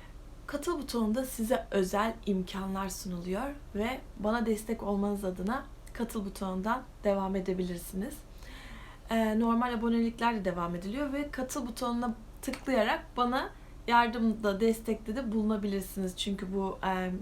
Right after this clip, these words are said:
giderler ve ekipmanlarımın daha iyi alınması adına iyi olur benim için gerçekten. Ve size özel neler mi olacak?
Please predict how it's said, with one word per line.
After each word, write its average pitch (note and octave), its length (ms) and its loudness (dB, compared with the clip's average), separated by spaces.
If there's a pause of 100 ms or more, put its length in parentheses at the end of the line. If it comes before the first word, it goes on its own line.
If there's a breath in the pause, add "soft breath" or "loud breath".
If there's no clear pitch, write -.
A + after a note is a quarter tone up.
giderler F#3 760 0
ve F#3 240 2 (680)
ekipmanlarımın F#3+ 800 2
daha G3 300 6 (100)
iyi F#3+ 280 2 (440 loud breath)
alınması G#3 680 4
adına G#3 480 4
iyi G#3+ 200 8
olur F3+ 280 2
benim F3 220 2
için F3+ 260 -4
gerçekten. F#3+ 640 -4 (800 loud breath)
Ve F#4+ 240 6 (120)
size C#4 320 -2
özel C#4 360 4
neler A3 400 2
mi F3+ 100 2
olacak? F3 480 -4